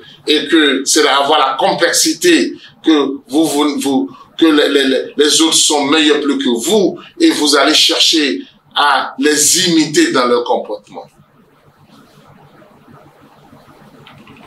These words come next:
Et chercher à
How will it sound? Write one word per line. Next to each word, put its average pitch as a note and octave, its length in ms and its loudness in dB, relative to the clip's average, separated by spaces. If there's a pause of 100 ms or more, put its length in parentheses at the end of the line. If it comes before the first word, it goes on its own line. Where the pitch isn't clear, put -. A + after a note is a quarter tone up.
(240)
Et D#3 100 2
chercher D3+ 680 -2 (1120)
à - 260 -2